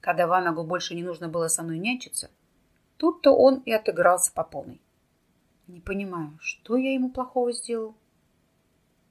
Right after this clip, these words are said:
«Не ему одному», возразил оператор. «Им всем.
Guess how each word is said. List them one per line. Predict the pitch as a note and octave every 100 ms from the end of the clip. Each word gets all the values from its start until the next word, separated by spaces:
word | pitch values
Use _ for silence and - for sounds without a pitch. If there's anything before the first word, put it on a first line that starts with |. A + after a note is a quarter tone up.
| _
«Не | F3 F3
ему | F3 F#3+ A3
одному», | A#3 F#3 F3 F#3 A3 _ _ _ _ _ -
возразил | E3+ E3+ D#3+ D#3+
оператор. | D#3+ D#3+ D3+ - _ _ _ _
«Им | - A3
всем. | - F3 F#3